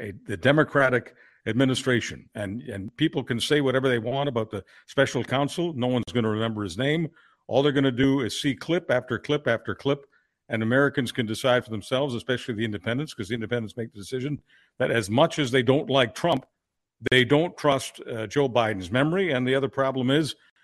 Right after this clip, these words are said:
Joe Biden's vice president is not popular. And so the Republicans can very, very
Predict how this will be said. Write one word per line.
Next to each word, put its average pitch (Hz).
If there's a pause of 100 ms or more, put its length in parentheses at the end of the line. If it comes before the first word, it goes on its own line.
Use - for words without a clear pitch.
(200)
Joe 147
Biden's 135
vice 139
president 147
is 104
not 104
popular. 156 (420)
And 120
so 123
the 110
Republicans 143
can 98
very, 160
very 147